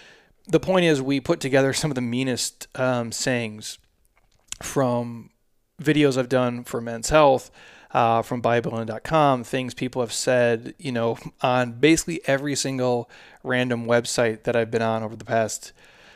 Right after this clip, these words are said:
uh, fifteen years. And it's, um, it's comical to me. Um, but again, I've been through this for multiple decades.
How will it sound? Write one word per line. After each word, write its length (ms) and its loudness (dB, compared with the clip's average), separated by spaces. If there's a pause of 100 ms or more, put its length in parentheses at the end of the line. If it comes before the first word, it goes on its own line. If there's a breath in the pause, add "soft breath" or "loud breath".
(160 soft breath)
uh, 200 0
fifteen 460 -4
years. 500 -6
And 180 -6
it's, 220 -6
um, 460 -4 (1200)
it's 180 0
comical 680 4
to 120 -4
me. 480 -4 (440 loud breath)
Um, 340 0
but 140 6
again, 180 -2
I've 160 4
been 140 2
through 240 -2
this 240 2
for 360 -4
multiple 400 -2
decades. 600 -4